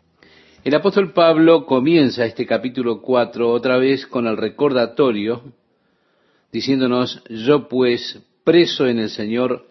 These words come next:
os ruego que andéis como es digno de la vocación con que fuisteis llamados".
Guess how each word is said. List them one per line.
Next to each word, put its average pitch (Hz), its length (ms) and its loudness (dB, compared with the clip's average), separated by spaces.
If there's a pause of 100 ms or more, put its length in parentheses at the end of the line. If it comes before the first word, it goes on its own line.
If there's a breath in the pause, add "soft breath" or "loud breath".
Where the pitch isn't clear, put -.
(340 soft breath)
os 113 140 -4
ruego 135 400 2
que 117 100 -4
andéis 117 340 -2
como 113 220 -4
es 107 80 -6
digno 131 400 -2
de 107 80 -2
la 104 80 -2
vocación 104 600 -6
con 104 160 -6
que 87 100 -10
fuisteis 101 640 -8 (720 soft breath)
llamados". 98 920 -8